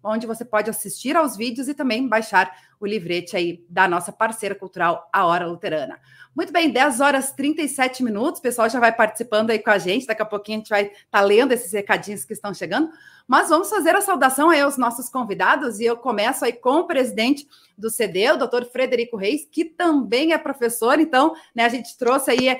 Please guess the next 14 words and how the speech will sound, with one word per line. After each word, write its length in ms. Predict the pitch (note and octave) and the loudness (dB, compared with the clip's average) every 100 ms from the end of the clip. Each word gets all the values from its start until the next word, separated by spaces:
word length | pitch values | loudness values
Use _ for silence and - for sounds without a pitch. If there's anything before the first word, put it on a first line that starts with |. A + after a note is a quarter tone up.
| - | -4
essa 280 | G#3 A3 B3+ | -4 4 6
homenagem 840 | B3 C4 B3 A3 A3 D4 C#4 B3+ A3+ | 6 4 4 6 8 8 6 0 -4
do, 300 | A3 G3+ G3+ | -4 -4 -6
do 140 | G3+ | -6
Mensageiro 500 | A3+ A3+ A3 A#3 A#3+ | -6 -6 -4 -4 -4
Luterano, 440 | A3+ G#3+ G3+ C#4+ | -4 -2 0 -2
que 100 | C#4 | -4
tem 220 | - A3+ A#3 | -8 -6 -2
aí 120 | A3 | -2
aos 220 | A#3 - | -2 -6
professores 560 | A3+ A3 G3+ A#3 A#3+ - | -12 -10 -8 -6 -8 -12
sinodais, 360 | A3+ A3 C4+ | -10 -6 -4
mas 180 | D#4 E4 | -4 -2
lembrar 440 | F#4 F4 B3+ F4 | -4 0 4 4